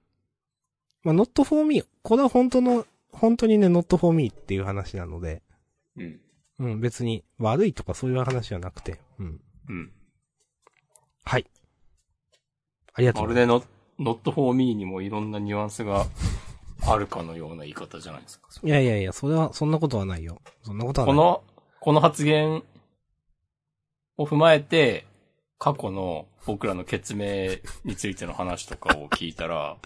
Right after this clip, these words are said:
Speaker 1: <laughs>
Speaker 2: その人どう思う？
Speaker 1: や、そんなことはないよ。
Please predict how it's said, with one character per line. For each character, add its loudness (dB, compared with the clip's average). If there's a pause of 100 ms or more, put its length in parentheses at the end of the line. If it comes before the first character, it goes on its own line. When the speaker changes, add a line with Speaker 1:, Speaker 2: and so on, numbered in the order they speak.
(140)
Speaker 1:
<laughs> 6
Speaker 2:
そ -6
の -2
人 -8
ど -4
う 0
思 -14
う？ -20 (1700)
Speaker 1:
や、 -2
そ 0
ん 2
な 2
こ 6
と 8
は 8
な 2
い 4
よ。 -2